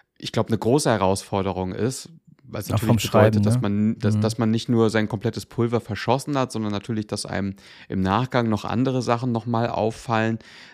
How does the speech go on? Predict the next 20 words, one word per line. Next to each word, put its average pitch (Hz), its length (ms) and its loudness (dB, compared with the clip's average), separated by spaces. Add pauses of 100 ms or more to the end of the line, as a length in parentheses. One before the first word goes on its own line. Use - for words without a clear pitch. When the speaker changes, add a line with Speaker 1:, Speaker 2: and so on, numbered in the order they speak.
(100)
Speaker 1:
Das - 200 -6
Top-Tier-Takeover-Battle 143 1400 -2
damals 143 480 0
fand 123 240 -2
ich - 160 -8
auch 139 180 0
interessant, 143 720 -4
weil 123 120 0
ich 123 80 -2
den 131 120 -4
Eindruck 127 460 -4
hatte, 131 240 -2
dass 120 180 -4
es 123 160 -6
so 123 300 -2 (120)
eine 117 220 0
Veränderung 123 800 0
in 107 140 -4
Katos 117 580 -2
Style 110 520 2